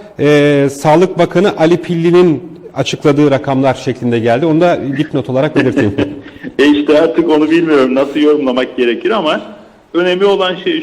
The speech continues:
Speaker 2: şu, devamlılık önemlidir kriz yönetiminde. Yani bir kesintiye uğrama hali söz konusu olursa salgınla ilişkin olarak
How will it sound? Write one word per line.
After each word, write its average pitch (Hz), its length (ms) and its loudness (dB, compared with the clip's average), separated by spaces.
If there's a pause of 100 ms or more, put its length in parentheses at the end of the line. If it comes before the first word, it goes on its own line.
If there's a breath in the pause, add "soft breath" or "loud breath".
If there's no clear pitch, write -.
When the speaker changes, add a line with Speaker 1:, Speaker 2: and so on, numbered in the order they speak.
Speaker 2:
şu, 202 200 -6 (500)
devamlılık 175 680 -2
önemlidir 165 580 -6 (300)
kriz 139 260 -2
yönetiminde. 104 680 -4 (480 loud breath)
Yani 156 520 0 (260)
bir - 220 -2
kesintiye 196 560 0
uğrama 156 580 0 (200)
hali 147 380 -2 (200)
söz 151 180 -4
konusu 131 360 -6
olursa 151 520 -2 (480)
salgınla 156 680 0
ilişkin 147 420 -8
olarak 131 340 -2